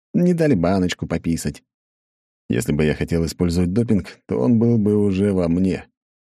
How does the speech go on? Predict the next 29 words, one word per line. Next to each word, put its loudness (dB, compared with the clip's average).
Единственная -2
проблема — -2
пришлось -4
вынуть 0
энергетический -2
кристалл, -2
который -4
я -4
всегда -6
прятал -4
за -6
щекой. -6
Формально, 0
вообще-то, -2
в -10
самой 0
щеке. -12
Это 0
первое, 0
что -6
делают -2
курьеры 0
со -6
своим -2
телом. -2
Изменяют 0
структуру -2
лицевых -2
мышц, -2